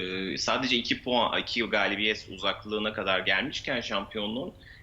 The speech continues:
e, sezonun iptal edilmesi falan konuşulunca ya bu gerçekten olacak mı ya? Bu kadar da olamaz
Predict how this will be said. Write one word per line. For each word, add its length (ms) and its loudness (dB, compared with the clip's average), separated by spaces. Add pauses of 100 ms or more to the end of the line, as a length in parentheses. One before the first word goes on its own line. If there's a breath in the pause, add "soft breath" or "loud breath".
(140)
e, 140 -2
sezonun 460 2
iptal 440 2
edilmesi 460 2
falan 320 2
konuşulunca 640 -2
ya 240 2
bu 40 -10
gerçekten 440 0
olacak 480 -2
mı 80 -8
ya? 100 -8 (140)
Bu 40 -16
kadar 380 2
da 40 0
olamaz 580 0